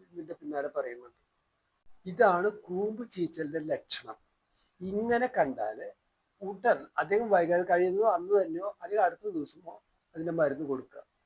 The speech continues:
അല്ലെങ്കിൽ ആ കൂ-, കൂ-, കൂമ്പ് ചീച്ചൽ കീഴ്പോട്ടിറങ്ങി മരുന്ന് കൊടുത്താലും,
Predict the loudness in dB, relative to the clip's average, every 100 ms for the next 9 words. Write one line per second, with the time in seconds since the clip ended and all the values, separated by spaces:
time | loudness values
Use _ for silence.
0 | _ _ -16 -4 0 2 4 2 0 -8
1 | 0 6 6 6 2 0 -2 -4 -6 -8
2 | -6 -4 -2 -4 -6 -6 -6 -10 -14 -14
3 | _ _ _ _ -6 -6 -8 -2 0 0
4 | -2 -6 -12 _ -2 -2 0 0 0 0
5 | -2 -4 -4